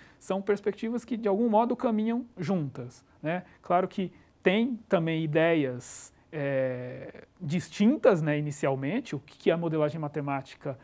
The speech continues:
pretende é justamente, é, explorar conteúdos matemáticos a partir da realidade dos alunos, e a resolução de problemas é ensinar matemática a,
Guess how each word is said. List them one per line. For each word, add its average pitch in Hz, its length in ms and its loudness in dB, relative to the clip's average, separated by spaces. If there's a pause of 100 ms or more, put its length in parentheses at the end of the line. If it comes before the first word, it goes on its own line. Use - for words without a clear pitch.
(300)
pretende 147 720 0 (160)
é 135 120 -4
justamente, 147 600 -4 (440)
é, - 160 -14
explorar 180 580 10
conteúdos 180 460 6
matemáticos 156 500 -2
a 143 40 -4
partir - 500 -4
da 175 100 2
realidade 147 360 -2
dos 160 140 -4
alunos, 208 380 2
e 220 40 2
a 185 40 2
resolução 185 400 0
de 175 80 -8
problemas 214 500 -2
é 233 100 0
ensinar 233 480 2
matemática 285 840 0 (380)
a, 226 200 0